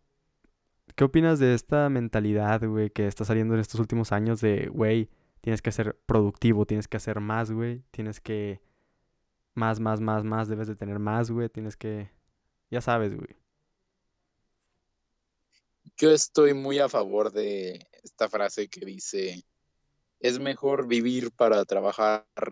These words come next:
Speaker 2: que trabajar para vivir". Digo, no, creo que era al revés, no sé lo que dije, what?
Speaker 1: No, no, creo que lo dijiste al revés, ¿no? Es, es,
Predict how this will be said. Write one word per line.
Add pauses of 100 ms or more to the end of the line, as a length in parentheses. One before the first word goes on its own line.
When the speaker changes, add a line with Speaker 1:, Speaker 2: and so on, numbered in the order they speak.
Speaker 2:
que
trabajar (120)
para
vivir". (160)
Digo, (140)
no, (100)
creo
que
era
al
revés,
no
sé
lo
que
dije,
what? (680)
Speaker 1:
No,
no,
creo
que
lo
dijiste
al
revés,
¿no?
Es,
es,